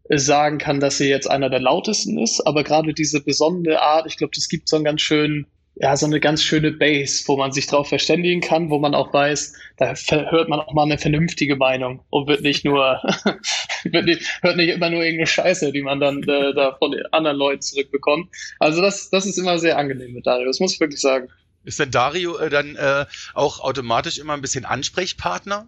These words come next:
Speaker 2: für, äh, andere Spieler oder, oder für Leute drumherum? Weil sie wissen, ey, da gehe ich erstmal hin, dann wird erstmal überlegt und dann eine Entscheidung getroffen.
Speaker 1: Ja, also ich finde schon, dass, dass Dario dann auf jeden Fall immer jemand ist, der dir dann auch seine Meinung sagt, aber niemand, der dir die Meinung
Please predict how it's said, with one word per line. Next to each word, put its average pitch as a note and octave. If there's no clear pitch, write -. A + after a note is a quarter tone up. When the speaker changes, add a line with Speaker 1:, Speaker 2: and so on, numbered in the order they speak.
Speaker 2:
für, C3
äh, -
andere B2
Spieler E3+
oder, B2
oder A#2
für -
Leute A#2+
drumherum? A#2+
Weil A2
sie G#2
wissen, B2+
ey, B2
da G#2
gehe A2
ich G#2+
erstmal A2
hin, A#2+
dann F#2
wird G#2+
erstmal G#2
überlegt G#2
und F2+
dann F#2
eine G2+
Entscheidung G2+
getroffen. G2
Speaker 1:
Ja, C3
also D#3
ich A3
finde F3+
schon, D3+
dass, C#3+
dass C#3
Dario C#3
dann C#3
auf B2
jeden D#3
Fall C#3
immer D3+
jemand C#3+
ist, C#3+
der C3+
dir C#3
dann C3
auch B2+
seine C#3
Meinung C3+
sagt, E3+
aber C#3+
niemand, D3+
der C#3+
dir C#3
die C#3
Meinung C3